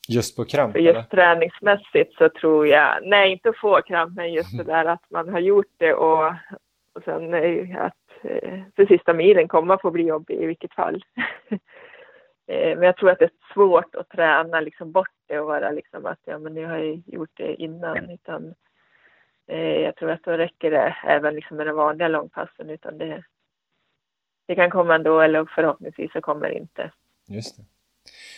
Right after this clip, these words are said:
Speaker 1: Men du var inne där lite på, eh, näringsintaget på, eh, på just på loppen och sådär, men på, eh, dina, dina långpass, hur tänkte du när du, när du körde långpass i träningen? Eh, hade du med dig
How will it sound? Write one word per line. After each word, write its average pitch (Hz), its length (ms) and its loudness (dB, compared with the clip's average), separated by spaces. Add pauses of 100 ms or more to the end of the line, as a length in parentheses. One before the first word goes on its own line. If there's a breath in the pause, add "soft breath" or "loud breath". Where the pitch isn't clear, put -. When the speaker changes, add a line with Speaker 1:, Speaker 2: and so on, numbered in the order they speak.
(160 loud breath)
Speaker 1:
Men 135 420 -4
du 139 100 -2
var 147 100 4
inne 156 240 2
där 123 180 4
lite 113 220 -6
på, 110 320 -8
eh, 107 680 -10
näringsintaget 123 1000 0 (180)
på, 107 260 -10
eh, 104 640 -16
på 113 100 -12
just 110 240 -12
på 127 80 -2
loppen 131 440 2
och 107 80 -10
sådär, 117 280 -2
men 123 200 -4
på, 123 540 -4 (240)
eh, 120 80 -10
dina, 131 280 -4
dina 135 480 -6
långpass, 143 640 -6
hur 120 600 -8
tänkte 135 340 -12
du 139 160 -8
när 127 140 -6
du, 127 280 -6 (920 soft breath)
när 123 80 -12
du 123 180 -6
körde 123 340 0
långpass 117 680 -8
i 110 40 -14
träningen? 123 680 -2
Eh, 101 240 -14
hade 107 220 -10
du 123 100 -4
med 131 260 -4
dig 107 500 -8